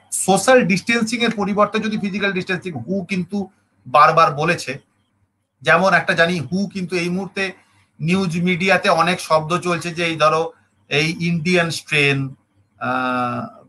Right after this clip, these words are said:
Singapore strain, এই শব্দগুলো আমরা শুনছি, এগুলো হু কিন্তু ব্যবহার করার পক্ষে নয়, কারণ এগুলোতে বিভিন্ন দেশকে stigmatize করা হয়, আহ, তা সেগুলো করা থেকে কিন্তু বিরত করার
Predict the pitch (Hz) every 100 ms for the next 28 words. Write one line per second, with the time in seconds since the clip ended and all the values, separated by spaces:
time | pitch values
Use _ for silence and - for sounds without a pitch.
0 | - - 175 180 175 180 160 - - 156
1 | 143 139 143 143 - 147 147 156 156 147
2 | 143 139 139 127 185 147 143 160 165 -
3 | _ _ - 147 147 143 143 131 131 135
4 | 147 139 139 - 135 - 135 131 156 151
5 | - _ _ _ 139 151 143 - _ _
6 | _ _ 185 170 180 180 - 180 214 -
7 | _ _ 113 143 160 165 165 170 165 135
8 | 117 160 180 - 180 170 - 156 147 156
9 | 156 151 - 139 139 127 143 147 _ _
10 | _ _ 131 131 131 131 131 - - 170
11 | - 151 160 170 151 151 151 147 143 147
12 | 147 135 135 131 143 139 139